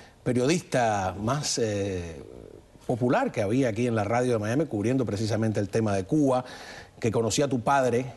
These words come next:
que mucha gente no sabe que fue preso político, que además nos mantenía al tanto a todos los periodistas de,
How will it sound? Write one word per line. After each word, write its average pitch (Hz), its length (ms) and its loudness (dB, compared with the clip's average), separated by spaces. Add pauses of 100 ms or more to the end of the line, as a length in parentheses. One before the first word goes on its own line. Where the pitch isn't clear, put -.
(300)
que 101 180 -4
mucha 113 320 -2
gente 117 220 -2
no 110 100 -2
sabe 117 220 0
que 113 80 -4
fue 110 160 -4
preso 107 280 -2
político, 110 680 0 (540)
que 120 80 0
además 123 400 2
nos 143 120 2
mantenía 127 420 2
al 135 140 0
tanto 143 280 2
a 117 60 -2
todos 131 220 0
los 113 100 -4
periodistas 107 680 -2
de, 87 380 -2